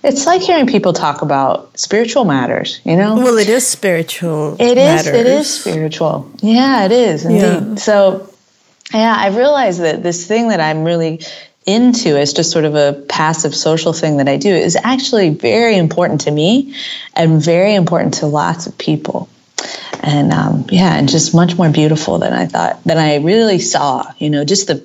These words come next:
Speaker 1: the ritual of it or the activity of going and participating and bringing someone, you know, and not even, you know, performing myself, right? Only that's, like, a part. We've both performed before, um, but even just viewing it.
Speaker 2: Okay, here's a joke.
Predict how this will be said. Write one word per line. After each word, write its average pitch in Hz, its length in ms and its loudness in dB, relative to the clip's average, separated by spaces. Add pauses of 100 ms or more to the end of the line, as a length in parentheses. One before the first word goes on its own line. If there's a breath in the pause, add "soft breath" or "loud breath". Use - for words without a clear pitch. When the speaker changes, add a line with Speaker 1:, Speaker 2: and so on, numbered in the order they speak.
Speaker 1:
the 156 140 0
ritual 160 420 0
of 131 140 -4
it 127 80 -4
or 127 60 -2
the 143 120 0
activity 139 560 -2
of - 240 -6
going 147 460 0
and 98 180 0 (640 loud breath)
participating - 840 0
and 160 120 4
bringing 202 460 2
someone, 160 480 -2
you 160 120 -2
know, - 240 -4 (380 loud breath)
and 220 160 2
not 240 180 2
even, 214 300 4
you 160 120 4
know, 151 160 2
performing 151 580 0
myself, 151 560 -2
right? 127 340 -2
Only 135 340 0
that's, 139 260 -4
like, 143 120 -4
a 131 60 -2
part. 120 320 -4
We've 139 180 -2
both 127 240 -2
performed 135 460 -6
before, 131 500 -2 (240)
um, 123 460 -2
but 135 160 -2
even 143 220 0
just 127 180 -2
viewing 143 400 2
it. - 140 -4 (140)
Speaker 2:
Okay, 202 280 2
here's 220 300 0
a - 20 -8
joke. 170 420 -2